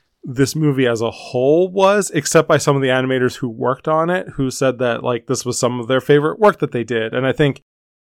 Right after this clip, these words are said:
again, on a technical level, there's some really good stuff in here. There's some really kind of experimental stuff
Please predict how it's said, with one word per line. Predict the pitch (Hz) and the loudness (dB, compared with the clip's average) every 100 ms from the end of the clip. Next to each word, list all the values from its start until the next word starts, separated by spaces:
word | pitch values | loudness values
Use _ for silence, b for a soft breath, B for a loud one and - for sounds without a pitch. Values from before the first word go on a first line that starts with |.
| _ _ | _ _
again, | - 139 160 120 - | 0 4 4 4 2
on | 143 147 160 | 4 6 6
a | 147 139 127 127 - | 4 2 -2 -8 -6
technical | 165 165 165 147 135 | -4 -2 -2 0 2
level, | 131 123 120 | 2 2 0
there's | 123 | -2
some | - 127 | -4 -4
really | 147 131 | -2 -4
good | - - 127 | -6 -6 -6
stuff | - 175 165 | -2 -2 -2
in | 185 | -2
here. | 156 170 | 0 0
There's | 143 135 | 0 0
some | 147 135 | 0 -2
really | 139 131 | 0 -2
kind | 123 123 | -4 -4
of | 117 | -4
experimental | 127 - - 127 120 113 135 - 160 | -8 -10 -2 -2 -2 -4 -6 -4 -4
stuff | - 160 175 - | 0 0 0 -2